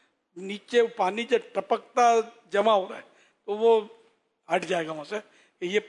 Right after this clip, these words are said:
پانی بھری ہوئی ران ہے۔ پورے پورے جانور میں پانی بھرے جاتے ہیں، اور پھونک کے مارنے کا بھی آپ سے عرض کیا، تو یہ سب ظاہر ہے کہ غلط کام ہے۔ یعنی بونگ کے ذریعے گوشت جو ہے،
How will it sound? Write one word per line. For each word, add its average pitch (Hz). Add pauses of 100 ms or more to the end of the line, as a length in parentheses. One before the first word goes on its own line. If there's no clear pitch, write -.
(120)
پانی 202
بھری 170
ہوئی 190 (140)
ران 147
ہے۔ - (720)
پورے 233
پورے 233
جانور 190
میں 220
پانی 202
بھرے 185
جاتے 190
ہیں، 180 (1300)
اور 165 (560)
پھونک -
کے 208
مارنے 196
کا 202
بھی 196
آپ 180
سے 202
عرض 170
کیا، 202
تو 202
یہ 202
سب 208 (2250)
ظاہر 196
ہے 208
کہ 202 (1500)
غلط 196
کام 170
ہے۔ 147 (880)
یعنی 190
بونگ 233
کے 247
ذریعے 226
گوشت 208
جو 202
ہے، 294